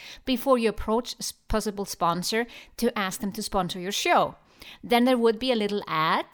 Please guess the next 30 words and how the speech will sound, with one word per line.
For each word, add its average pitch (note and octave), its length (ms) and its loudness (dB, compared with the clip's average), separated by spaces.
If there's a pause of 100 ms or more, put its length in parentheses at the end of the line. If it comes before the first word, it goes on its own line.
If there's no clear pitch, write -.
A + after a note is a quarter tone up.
in G#3 100 0
the G#3 80 2
beginning G3 600 0
and A3 180 0
the B3+ 140 2
end F#3+ 120 2
of B3 120 0
your E4 100 0
show. F#3+ 540 0 (960)
"Da, D#3+ 80 -6
da, D#3 100 -4
da, D3+ 140 -4
da, D#3 100 -4
da, E4+ 500 6 (280)
I'm D#3 180 -2
your F3 120 0
sponsor. D4+ 840 -2 (320)
Go G#3+ 160 4
here A3 240 2
to G#3 180 -6
this F3 200 -6
website B3+ 560 2
and E3+ 200 -6
download F3+ 460 -2
this D3 240 -8
freebie, D4 480 0
blah, G3 140 4
blah, E3 160 -2
blah." A3 300 -2 (520)
And A3 580 2